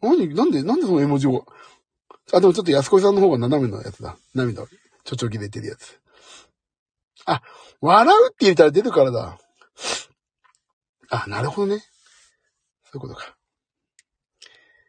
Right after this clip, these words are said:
いいね。こういうとこで友情、なんか、なんか知り合いが増えて俺嬉しいな。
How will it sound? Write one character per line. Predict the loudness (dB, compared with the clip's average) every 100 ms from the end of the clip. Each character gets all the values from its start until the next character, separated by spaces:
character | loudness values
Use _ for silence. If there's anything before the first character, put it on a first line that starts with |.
| _ _ -6
い | -2
い |
ね。 | 0 -2 -2
こ | 2
う | 2
い |
う |
と | 2
こ | 2
で | 2 0
友 | 0 2
情、 | 2 0 -2 _ -8
な | -6
ん | -6
か、 | -10 -12 _ _ _ _ _ _ _ _ _ _ -10
な |
ん | -10
か | -10
知 | -8 -2
り | 0
合 |
い |
が | 2 0
増 | -2
え | -4
て | -6
俺 | -8 -4
嬉 | -4 -4
し | -6
い |
な。 | -8 -10